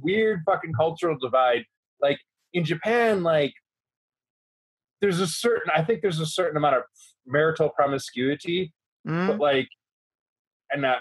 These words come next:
Speaker 1: it, it is, a cer-, I'm not saying everyone fucks around, and, and faders, don't fucking take this as endorsement. Don't fuck around your wife.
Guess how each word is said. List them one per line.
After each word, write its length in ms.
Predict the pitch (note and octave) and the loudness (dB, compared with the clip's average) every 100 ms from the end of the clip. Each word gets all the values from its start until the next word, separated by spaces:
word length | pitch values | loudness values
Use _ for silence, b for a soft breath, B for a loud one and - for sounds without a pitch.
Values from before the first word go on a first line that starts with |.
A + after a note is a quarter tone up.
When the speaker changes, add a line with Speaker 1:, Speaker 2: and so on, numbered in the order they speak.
| D3 | -2
Speaker 1:
it, 380 | D3 D3 E3 E3 | -2 -2 -2 -2
it 200 | D#3+ D#3+ | 0 0
is, 360 | E3+ D#3 - - E3+ A3 | 0 -2 -6 -16 -8 -2
a 80 | - | -2
cer-, 220 | - G#3+ F3+ | -2 0 2
I'm 100 | F#3+ | 2
not 180 | C4+ - | 2 2
saying 200 | G#3 D#3+ | 0 2
everyone 280 | E3+ D3+ | 2 2
fucks 320 | C3+ C3 - A#2+ | 2 0 0 -4
around, 420 | G#2+ F2 E2 F2+ _ _ _ - A#2 | -4 -4 -10 -16 _ _ _ -10 -4
and, 180 | C3+ B2+ _ - C3+ D3+ | -2 -4 _ -20 -10 0
and 200 | D3+ C3 - | 0 0 0
faders, 380 | E3+ C3+ A#2+ - - | 2 2 -2 -6 -2
don't 180 | F3 F3 | 0 2
fucking 240 | E3 D#3 | 0 2
take 160 | D3+ C3+ | 0 0
this 160 | B2 | -4
as 60 | C3 | -4
endorsement. 440 | B2+ B2 - A2 | 0 0 0 -2
Don't 120 | C#3+ - - | -4 -2 0
fuck 180 | D#3 D3 | 2 2
around 160 | C#3+ | 2
your 100 | C#3 | 2
wife. 180 | A2 | 2